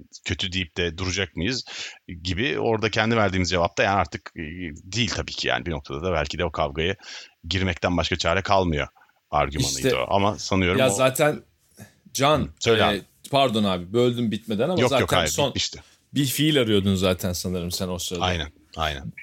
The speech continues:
Speaker 2: Ben bu konuda çok dertliyim çünkü belki de hani yaptığımız programlar içinde en çok beni de ahlaki olarak düşündüren konu bu söylediğiniz şey.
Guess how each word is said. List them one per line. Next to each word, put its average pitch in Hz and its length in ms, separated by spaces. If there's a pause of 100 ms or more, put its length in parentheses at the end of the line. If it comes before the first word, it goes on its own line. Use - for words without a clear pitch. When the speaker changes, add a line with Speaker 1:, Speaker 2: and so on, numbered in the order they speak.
Speaker 2:
Ben 143 440
bu 147 540
konuda 151 560
çok 165 280
dertliyim 110 520
çünkü 131 560
belki 139 380
de 156 100
hani 143 280 (460)
yaptığımız 131 720
programlar 147 480
içinde 147 560 (400)
en 190 200
çok 143 320
beni 151 280
de 143 240 (540)
ahlaki 139 540
olarak 135 300
düşündüren 127 540
konu 165 260
bu 160 100
söylediğiniz 127 460
şey. 78 300